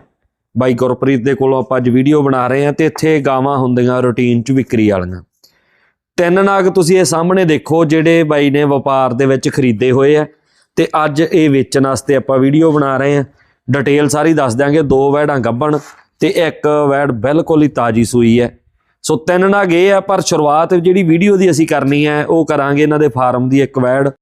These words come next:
ਬੜੇ ਚੰਗੇ ਦੁੱਧ ਤੇ ਚੱਲਦੀ ਹੈ, ਵੱਛੀ ਵਾਲੀ ਹੈ, ਉਹਦੇ ਬਾਰੇ ਗੱਲਬਾਤ ਪਹਿਲਾਂ ਕਰ ਲਾਂਗੇ ਤੇ ਉਸ ਤੋਂ ਬਾਅਦ ਦੇ ਵਿੱਚ ਤੁਹਾਨੂੰ ਇਹ ਤਿੰਨ ਨਾਗ ਜਿਹੜੇ ਬਾਈ ਕੋਲ ਵਿਕਰੀ ਵਾਲੇ ਖਰੀਦਦੇ ਹੋਏ ਆਏ ਆ, ਇਹ ਤੁਹਾਨੂੰ ਦਿਖਾਵਾਂਗੇ।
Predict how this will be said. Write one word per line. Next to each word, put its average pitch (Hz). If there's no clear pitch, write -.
ਬੜੇ 135
ਚੰਗੇ 143
ਦੁੱਧ 147
ਤੇ 165
ਚੱਲਦੀ 131
ਹੈ, 143
ਵੱਛੀ 143
ਵਾਲੀ 170
ਹੈ, 156
ਉਹਦੇ 180
ਬਾਰੇ 170
ਗੱਲਬਾਤ 147
ਪਹਿਲਾਂ 160
ਕਰ 170
ਲਾਂਗੇ 165
ਤੇ 175
ਉਸ 165
ਤੋਂ 185
ਬਾਅਦ 170
ਦੇ 196
ਵਿੱਚ 180
ਤੁਹਾਨੂੰ 160
ਇਹ 160
ਤਿੰਨ 143
ਨਾਗ 131
ਜਿਹੜੇ 131
ਬਾਈ 123
ਕੋਲ 123
ਵਿਕਰੀ 117
ਵਾਲੇ 117
ਖਰੀਦਦੇ 131
ਹੋਏ 131
ਆਏ 120
ਆ, 117
ਇਹ 175
ਤੁਹਾਨੂੰ 135
ਦਿਖਾਵਾਂਗੇ। 104